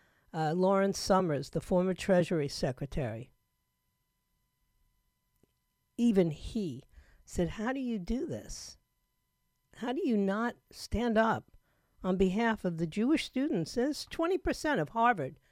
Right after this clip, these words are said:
undergraduates are Jewish kids,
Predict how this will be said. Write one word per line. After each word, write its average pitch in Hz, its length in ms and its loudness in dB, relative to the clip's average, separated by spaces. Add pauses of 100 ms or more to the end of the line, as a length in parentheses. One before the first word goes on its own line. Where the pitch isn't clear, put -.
(420)
undergraduates 226 880 2
are 214 60 -2
Jewish 202 520 -2
kids, - 500 -6